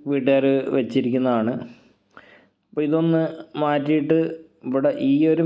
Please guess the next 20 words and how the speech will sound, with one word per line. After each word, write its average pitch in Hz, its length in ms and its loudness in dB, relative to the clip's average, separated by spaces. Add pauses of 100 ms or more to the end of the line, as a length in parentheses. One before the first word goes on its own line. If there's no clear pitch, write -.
മെറ്റീരിയൽ 147 380 0 (100)
ഉപയോഗിച്ച് 135 560 2
തന്നെ 139 200 -2 (220)
കുറച്ചുകൂടെ 139 580 -2
ഒരു 147 120 0 (1000)
കഷ്ണം 139 380 -6
പൈപ്പ് 135 340 0
കാര്യങ്ങളൊക്കെ 131 500 0
ഇവിടെ 127 220 -2
കിടപ്പുണ്ട്. 113 420 0
അതും 120 220 -2
കൂടെ 127 160 2 (160)
ഉപയോഗിച്ചിട്ട് 117 580 0 (1120)
നാല് 123 300 0
കാലൊക്കെ 127 400 0
വെച്ചിട്ട് 123 400 -2 (160)
കുറച്ചും 131 320 -2
കൂടെ 147 240 0
ഒരു 143 160 0
നല്ല 131 140 0